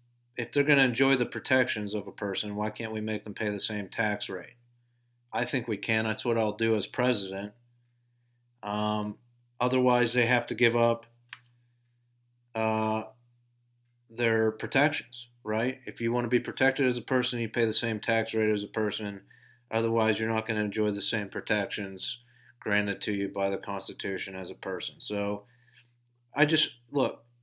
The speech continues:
corporations aren't people. Corporations are gangs of executives who hide behind the law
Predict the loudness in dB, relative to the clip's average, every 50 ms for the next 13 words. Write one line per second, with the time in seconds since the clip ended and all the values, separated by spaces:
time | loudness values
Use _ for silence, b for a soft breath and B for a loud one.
0 | _ _ 0 2 2 2 4 6 6 8 8 6 4 2 0 -2 0 0 0 0
1 | 0 -2 -4 -4 -4 -4 -6 -10 -12 -12 -16 _ _ _ _ _ _ _ _ _
2 | _ _ _ _ _ _ _ _ _ _ _ _ _ _ _ _ _ 0 2 2
3 | 4 6 6 6 6 6 4 0 0 0 -2 -2 0 2 2 4 4 4 4 2
4 | 2 0 -2 -2 -2 -2 -4 -4 -2 0 2 2 0 0 -2 -4 -4 -4 -4 -4
5 | -6 -6 -8 -8 -12 _ _ _ _ -2 -2 -2 0 2 2 4 4 4 2 0
6 | -2 -2 0 0 -2 0 0 0 0 0 0 0 0 -2 -4 -6 -8